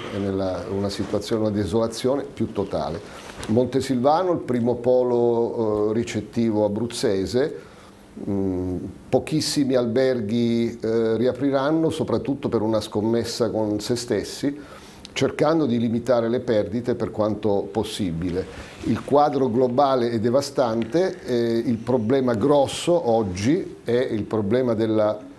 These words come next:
liquidità e sicuramente i provvedimenti presi dal governo non vanno incontro alle necessità del comparto.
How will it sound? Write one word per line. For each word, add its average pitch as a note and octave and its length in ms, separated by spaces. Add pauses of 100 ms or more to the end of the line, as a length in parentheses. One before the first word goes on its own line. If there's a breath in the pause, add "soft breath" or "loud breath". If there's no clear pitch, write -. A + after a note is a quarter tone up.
liquidità C3 760
e - 80
sicuramente B2+ 640
i A2 60
provvedimenti A2+ 800
presi G#2 540 (380 loud breath)
dal A2+ 240
governo B2 540
non A#2+ 240
vanno C3+ 560
incontro A#2 680
alle A2+ 160
necessità A2 640
del G2+ 140
comparto. F#2+ 720